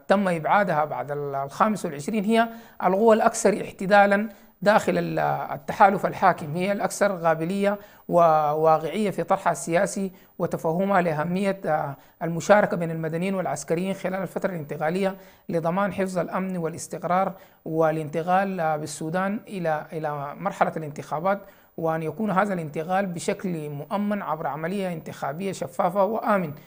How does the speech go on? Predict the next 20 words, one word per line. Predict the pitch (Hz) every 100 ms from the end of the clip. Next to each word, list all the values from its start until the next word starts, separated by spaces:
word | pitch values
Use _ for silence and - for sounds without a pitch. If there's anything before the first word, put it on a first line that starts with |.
| - _ _
ولكن | 180 170 190 214 214 233 240
الآن | 190 - 226 233
أتصور | 233 185 175 208 220 220 -
أن | 190 180 170 160
ال-، | 147 139 131 - _ _
هذا | - 202 220
الشعار، | - 170 165 208 214
آه، | 175 151 135 - - - - -
يعني | 131 120 131 135 135 - _ _ -
يبدو، | 165 170 208 214 220 202 208
آه، | 180 160 151 - -
أكثر | - - 202
مغالاة، | 185 165 165 190 208
يعني | 180 170 196
لأنه | 196 185 202 175
سيدفع | 175 180 185 - 180 185
ال-، | 160 151 147
بالبلاد | 143 151 165 190 185
إلى | 170
المجهول. | 156 151 - 220